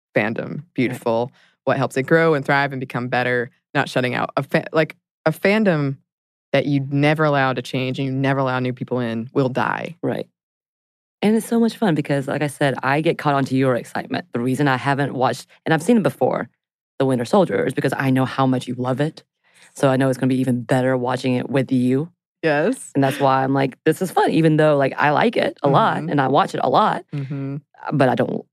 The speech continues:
Speaker 2: like, I'm not all into it as you are, that you have a costume that you keep fixing up and making better each year.
Speaker 1: <laughs> The arm four point oh.
Speaker 2: Yeah.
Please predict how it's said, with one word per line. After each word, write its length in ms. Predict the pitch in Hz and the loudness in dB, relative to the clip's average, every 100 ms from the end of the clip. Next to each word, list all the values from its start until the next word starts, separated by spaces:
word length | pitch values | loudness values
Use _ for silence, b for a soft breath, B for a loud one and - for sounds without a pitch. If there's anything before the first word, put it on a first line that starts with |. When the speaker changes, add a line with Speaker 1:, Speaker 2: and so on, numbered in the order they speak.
| _ | _
Speaker 2:
like, 180 | 143 - | -2 0
I'm 120 | 135 | 0
not 220 | 131 123 | 2 0
all 160 | 127 127 | 0 2
into 260 | 131 123 123 | 2 2 0
it 80 | |
as 140 | 123 - | 0 -2
you 280 | 131 165 165 | 0 2 2
are, 340 | - - - _ _ | -2 -6 -10 _ _
that 80 | - | 0
you 140 | 135 | 2
have 300 | 123 123 127 | 2 0 0
a 60 | - | -2
costume 680 | 139 175 - - 120 139 - _ - | 0 -2 -2 -4 -4 -4 -10 _ -2
that 120 | 123 | 0
you 120 | 123 | 0
keep 300 | - 135 - | 0 0 0
fixing 380 | - 131 131 131 | -4 -2 0 2
up 240 | 143 147 | 0 0
and 100 | 123 | 0
making 300 | 127 131 135 | 0 2 2
better 240 | 131 147 139 | 2 0 0
each 240 | 127 - | -2 0
year. 360 | 151 196 151 165 _ - | 2 2 0 -4 _ -10
Speaker 1:
<laughs> 300 | 143 - - | -10 -10 -8
The 120 | - | -2
arm 200 | 143 143 | -2 -2
four 220 | - 151 | -2 -2
point 240 | 143 151 156 | -2 -4 -2
oh. 120 | 165 | 0
Speaker 2:
Yeah. 320 | 135 156 139 | 2 2 0